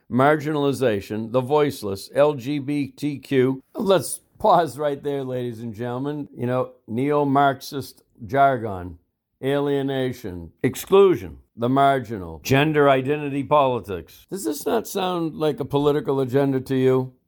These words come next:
as opposed to a theological treatise on what it means to be the Catholic Church? Indeed, they're writing from a political, New World Order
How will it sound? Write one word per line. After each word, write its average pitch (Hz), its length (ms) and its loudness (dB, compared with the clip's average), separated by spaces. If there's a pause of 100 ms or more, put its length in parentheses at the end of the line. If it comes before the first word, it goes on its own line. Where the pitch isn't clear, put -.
(120)
as 117 140 -6
opposed 127 460 0
to 120 100 -2
a 117 80 -2
theological 120 880 0
treatise 143 680 -4
on 120 220 -2
what 127 160 2
it - 140 -6
means 123 400 -2
to 120 100 -10
be 113 360 -4 (360)
the 104 60 -10
Catholic 110 400 0
Church? 120 400 0
Indeed, 113 720 0
they're 113 240 2
writing 143 480 0
from 107 240 -8
a 101 80 -10
political, 160 800 -8 (100)
New 123 300 2
World 165 360 2
Order 107 440 -2